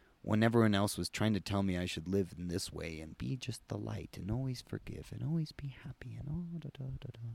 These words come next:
da. And to finally have someone who was like, "Man, if you go out there, you gotta look out for these kind of people 'cause they'll, they'll do this kind of stuff to you, you know, you gotta watch out for, man. But, but if you wanna make a couple extra bucks, you know, you go over to this guy."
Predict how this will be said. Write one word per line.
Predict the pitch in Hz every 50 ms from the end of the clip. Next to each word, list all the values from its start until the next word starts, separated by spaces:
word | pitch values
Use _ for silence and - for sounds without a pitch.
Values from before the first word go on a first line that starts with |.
| 110
da. | - 113 - _ - - _ - - - - - - - - - - - - - - - -
And | 117 117
to | 113
finally | - - 110 113 120 131 131 123 117
have | 101 104 110 104
someone | - 110 107 104
who | 101 98
was | 95 90 87
like, | 90 76 78 69
"Man, | 87 139 165 165 156 156 151 147 143
if | 139 127 - -
you | 117 143 165
go | 156 131 131 135 139
out | 139 139 131 107
there, | 120 127 135 139 139 131 127
you | 120 110 110
gotta | 113 143 131 113
look | 113 131 131 117
out | 131 123 107
for | 110
these | 107 127 131 120
kind | - 127 120 117
of | 110
people | - 123 123 107 107 98
'cause | - 104 95
they'll, | 107 123 123 117 107
they'll | 95 95 117 123 120
do | 101 101 101
this | 98 107 107 98 -
kind | - 104 92 85
of | 85 78 - - - - - - - - - - -
stuff | - - - - - - 101 92 - -
to | 87
you, | 82 80 80 78 76
you | 76 78 80
know, | 85 85
you | 87 90 98
gotta | 104 90 85
watch | 87 92 90 - -
out | 90 82 78
for, | - 73
man. | 85 92 87 80 73
But, | 92 110 85 - - - - - -
but | - 69
if | 80 110
you | 131
wanna | 156 160 143
make | 135 127
a | - 113
couple | 110 - - 127 - 113
extra | 120 117 113 - 101
bucks, | 101 110 120 117 110 - - -
you | -
know, | - 76
you | 78 - -
go | - 107 104
over | 98 90 92
to | 90
this | 107 127 -
guy." | - 92 90 90 90 85 73 67 78 113